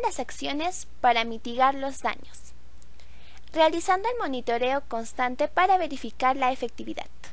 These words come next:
Ejemplo,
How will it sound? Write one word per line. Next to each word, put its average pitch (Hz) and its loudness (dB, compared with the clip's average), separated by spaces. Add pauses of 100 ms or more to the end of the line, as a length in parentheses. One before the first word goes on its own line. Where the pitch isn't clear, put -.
(2750)
Ejemplo, 294 0